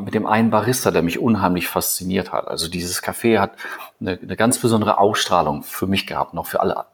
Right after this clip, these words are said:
anderen Leute. Es war immer voll, es war immer eine tolle Stimmung da. Natürlich ist der Kaffee auch sehr gut gewesen,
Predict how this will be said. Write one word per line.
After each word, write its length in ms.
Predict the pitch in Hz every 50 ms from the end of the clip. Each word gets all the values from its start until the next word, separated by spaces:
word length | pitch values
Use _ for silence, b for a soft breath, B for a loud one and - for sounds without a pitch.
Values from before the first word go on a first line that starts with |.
| _ _ -
anderen 260 | 101 107 101 82 73
Leute. 240 | 71 71 65 - 67
Es 160 | 65 - -
war 120 | 82 76
immer 380 | 85 135 139 127 120 113 113 B B B B B
voll, 480 | - - - - 120 107 107 101 85 85
es 160 | - - -
war 80 | 98 107
immer 160 | 110 110 104
eine 260 | 98 95 92 98 -
tolle 280 | - - 107 104 107 104
Stimmung 420 | - - - 113 110 101 95 87
da. 140 | 73 73 73
Natürlich 320 | 76 78 85 - 123 113
ist 100 | 113 -
der 60 | 113 -
Kaffee 400 | - 87 - - 107 117 - -
auch 160 | - - -
sehr 200 | - 104 95 92
gut 180 | 92 87 82 -
gewesen, 440 | 87 76 82 80 87 90 110 110